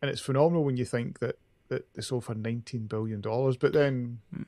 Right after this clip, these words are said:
Speaker 1: they were a, they were a threat to Facebook.
Speaker 2: We said at the time, though, we did say at the time, there's no way they're spending that kind of money without then at some point integrating that and pulling that data in.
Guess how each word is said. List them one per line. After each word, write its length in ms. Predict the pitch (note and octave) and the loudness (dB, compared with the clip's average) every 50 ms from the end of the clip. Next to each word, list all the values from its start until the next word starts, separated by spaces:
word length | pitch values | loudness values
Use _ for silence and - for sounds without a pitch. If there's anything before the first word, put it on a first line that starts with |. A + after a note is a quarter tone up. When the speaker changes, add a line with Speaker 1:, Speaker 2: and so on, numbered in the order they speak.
| _ _ | _ _
Speaker 1:
they 80 | - B2 | -2 0
were 100 | B2 A#2 | 0 2
a, 160 | A#2+ A2+ - - | 0 -2 -2 0
they 60 | C#3 B2 | 0 0
were 120 | A#2 A#2 | 2 0
a 80 | A2+ - | -2 -2
threat 280 | - - C#3 - - - | 2 2 2 2 2 -2
to 60 | - | -4
Facebook. 380 | - A#2+ B2 - - C3 - - _ _ _ _ _ _ - | -2 -2 -2 -2 -4 -6 -6 -6 _ _ _ _ _ _ 2
Speaker 2:
We 120 | A#3 A3+ | 4 6
said 200 | - - C#4+ D4+ | 8 10 10 10
at 80 | D4 A#3+ | 10 8
the 60 | G#3 | 4
time, 360 | - - G#3+ A3+ A#3+ A#3 A3 | 4 4 6 6 6 6 8
though, 140 | E3+ C#3 D3 C#3+ | 8 8 8 8
we 100 | D3 D#3 | 6 6
did 180 | A#3 A3 - | 6 4 4
say 260 | - - G3 G#3 F#3 | 6 8 10 10 10
at 80 | - - | 8 4
the 60 | D3 | 4
time, 500 | C#3+ - F3+ D#3+ G2+ F2+ A#2+ C3+ D3+ D#3+ | 6 8 8 8 8 4 2 0 -2 2
there's 180 | D3+ D3+ D3 E3 | 4 4 6 8
no 180 | F#3 F#3+ F3 | 10 10 12
way 180 | D#3 D#3 D3+ D3+ | 12 12 12 12
they're 120 | D3 C#3+ | 12 10
spending 340 | C#3 - - D#3 D3+ D3 D3+ | 8 8 8 8 8 8 6
that 140 | D3+ D3 - | 6 6 6
kind 160 | - D#3 D3 | 6 4 6
of 80 | C#3+ D3 | 8 8
money 260 | D3+ D3 D3 C#3+ C#3 | 8 8 8 8 6
without 440 | C3+ C#3+ C3+ C#3 D3 D#3 D3 - - | 6 8 8 10 10 8 8 6 4
then 280 | C#3 B2+ B2+ B2+ B2+ | 2 4 4 2 0
at 100 | G2+ G#2 | -2 0
some 200 | - - C#3+ C#3 | 2 4 4 6
point 240 | B2+ - C#3 C3 C#3 | 6 6 6 6 6
integrating 540 | D3 C3+ - C#3+ C3 C3 B2+ B2+ B2+ C3 C3 | 2 0 2 4 4 6 6 4 4 2 0
that 180 | B2 A2+ G#2 B2+ | 0 0 0 -2
and 120 | B2+ B2 | -2 0
pulling 260 | - - C3+ C3 B2+ | 2 2 4 4 4
that 140 | B2 A#2+ - | 2 2 2
data 340 | - B2 B2 A#2+ - B2+ B2 | 2 2 2 2 0 0 2
in. 260 | B2 B2 A#2+ B2+ | 2 0 0 -4